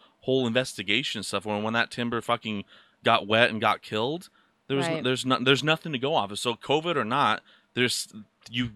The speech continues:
Speaker 1: can't do shit about it. What the fuck are you gonna do about it? Nothing.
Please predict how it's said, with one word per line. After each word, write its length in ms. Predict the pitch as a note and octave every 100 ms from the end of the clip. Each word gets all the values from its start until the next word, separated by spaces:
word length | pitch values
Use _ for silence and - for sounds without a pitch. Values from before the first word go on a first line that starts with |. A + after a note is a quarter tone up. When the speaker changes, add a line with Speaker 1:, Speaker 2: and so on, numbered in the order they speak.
| G#2
Speaker 1:
can't 220 | - D3+
do 120 | C#3+ C3
shit 220 | - D#3
about 280 | B2+ E3+ F3
it. 160 | -
What 100 | A#2+
the 80 | C#3+
fuck 220 | D3+ D3
are 40 | C#3+
you 60 |
gonna 160 | C#3 C3+
do 140 | D3
about 220 | D3+ -
it? 80 | -
Nothing. 380 | G#2+ E3+ - A1